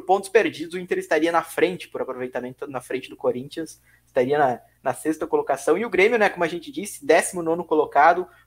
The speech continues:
com vinte e três pontos, três a menos que o Sport, mas o Sport deve acabar perdendo uns pontos aí, né, pela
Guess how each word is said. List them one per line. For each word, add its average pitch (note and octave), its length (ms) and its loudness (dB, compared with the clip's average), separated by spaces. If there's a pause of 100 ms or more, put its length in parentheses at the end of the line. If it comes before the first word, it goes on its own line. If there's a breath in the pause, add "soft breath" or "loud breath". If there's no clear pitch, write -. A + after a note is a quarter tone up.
com E3+ 240 0
vinte G#3+ 380 -4
e - 60 -16
três F3+ 220 0
pontos, A3 680 2 (280)
três A3+ 300 8
a G#3 60 8
menos A3 260 4
que - 80 -8
o - 20 -4
Sport, G3+ 460 8
mas A#3 140 -4
o - 20 -14
Sport G3 300 6
deve G#3+ 260 4
acabar G3+ 380 6
perdendo G3 380 2
uns - 120 -10
pontos E3+ 320 2
aí, D3+ 100 4
né, D3 100 0
pela D3+ 340 2